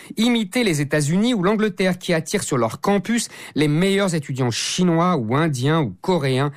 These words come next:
souvent si brillants. Elle fantasme, nos ministres, sur les campus cosmopolites américains, alors que beaucoup de professeurs et d'observateurs outre-Atlantique se désespèrent de l'incapacité croissante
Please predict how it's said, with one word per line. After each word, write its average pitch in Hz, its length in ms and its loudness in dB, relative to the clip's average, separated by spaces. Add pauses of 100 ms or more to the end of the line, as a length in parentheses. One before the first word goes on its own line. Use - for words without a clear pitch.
(160)
souvent 127 400 -2
si 120 260 -4
brillants. 104 460 0 (800)
Elle 139 240 2
fantasme, 160 880 -2 (260)
nos 180 360 0
ministres, 202 480 -2 (280)
sur 185 280 0
les 160 160 0
campus 180 500 -2
cosmopolites 165 720 -2
américains, 160 640 0 (180)
alors 147 260 0
que 156 120 -4
beaucoup 143 560 -2
de 147 80 0
professeurs 143 640 -2
et 123 40 0
d'observateurs 123 680 -2
outre-Atlantique 123 760 -2 (280)
se - 160 -2
désespèrent 147 880 -2
de 117 80 -4
l'incapacité 131 840 -4
croissante 180 680 0